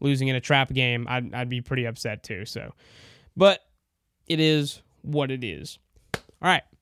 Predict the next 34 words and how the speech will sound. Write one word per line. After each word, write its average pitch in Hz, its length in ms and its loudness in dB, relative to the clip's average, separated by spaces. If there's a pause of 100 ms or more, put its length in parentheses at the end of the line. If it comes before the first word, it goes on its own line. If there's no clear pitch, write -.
(180)
quickly, 262 380 2 (360)
we're 196 80 0
gonna 190 120 4
talk 180 240 0
about 170 340 2
some 214 140 -2
playoffs 135 440 2 (160)
real 151 120 -2
quick. 139 280 -2
We - 40 -12
got 208 120 0
some, 202 140 -4
we 190 80 -4
got 254 140 4
a - 20 -4
couple 233 200 -4
paths 190 300 0
for 151 100 -10
a - 20 -8
couple 135 160 -6
teams. 139 260 -6 (760)
So, 240 360 6 (320)
obviously, 202 540 2 (320)
Georgia, 247 600 4
Michigan, 220 600 4
T 202 180 2
C 208 160 2
U. 175 300 0 (340)
Win 220 260 4
in 262 120 2
championship 262 580 0
weekend, 269 440 0 (340)
they're 151 320 4
in. 98 180 -4